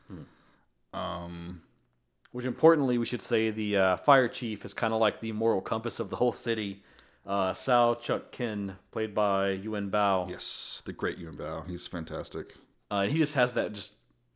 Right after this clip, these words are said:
Speaker 1: man, he's just such a hero the second he comes on the
Speaker 2: He
Speaker 1: scene in
Speaker 2: is.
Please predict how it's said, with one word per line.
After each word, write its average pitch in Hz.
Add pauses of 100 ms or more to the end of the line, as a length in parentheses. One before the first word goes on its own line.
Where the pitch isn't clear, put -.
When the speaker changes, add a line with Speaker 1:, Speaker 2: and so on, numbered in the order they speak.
Speaker 1:
man, 120
he's 131
just 117
such 151
a 120
hero 120
the 98
second 110
he 113
comes 107
on 104
the 98
Speaker 2:
He 113
Speaker 1:
scene 101
in 92
Speaker 2:
is. 95